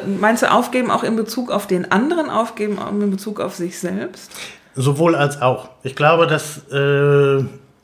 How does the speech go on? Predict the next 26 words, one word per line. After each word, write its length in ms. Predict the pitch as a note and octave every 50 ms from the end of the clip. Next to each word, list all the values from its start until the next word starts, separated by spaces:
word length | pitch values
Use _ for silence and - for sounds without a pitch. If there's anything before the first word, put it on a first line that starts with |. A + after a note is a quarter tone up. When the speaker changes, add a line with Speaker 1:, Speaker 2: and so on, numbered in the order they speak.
| - -
Speaker 2:
und 120 | B2+ B2
der 100 | C#3 C#3
Spiel 200 | C#3 - D#3+ D3+
jetzt, 320 | D3 D3 D3 D3 - - C3 B2+ - A2+
kommt 200 | - D3+ C3+ B2+
jetzt 180 | C#3 C3 - -
in 100 | C3 A#2+
diesem 460 | B2 B2+ C3+ C3 B2 A#2 A#2 A2+ A#2
Fall 300 | - - C3 B2+ B2+ A#2+
nicht 380 | A#2+ B2+ D3+ F3 F3 - - -
hier 160 | F#3 F3 E3
vor 420 | E3+ - - F3+ F3 F3+ E3 -
als 140 | C3+ C3 -
Buchstabe, 680 | - E3 F3+ F3 - - E3+ E3 D#3+ D#3 D#3 D#3+ D3 - - - - - - -
aber 180 | B2 C#3 D3
der 120 | D#3 D#3 D3
Faktor 360 | - E3+ - - E3+ D#3+ E3
Zeit 380 | - - - G3 G3+ G3 G3
ist 200 | G3 - - -
natürlich 420 | C#3+ B2+ A#2+ - C#3 C3 B2 - B2
auch 180 | B2+ B2 B2 -
immer 240 | C#3 C#3 C3+ B2 C3
wieder, 300 | C3 C3 B2+ B2+ B2+ B2+ - - - - - -
äh, 280 | C3 C3 B2+ B2+ B2
ein 100 | C3 B2+
ganz, 420 | B2+ C3+ C3+ A2 A#2 - - -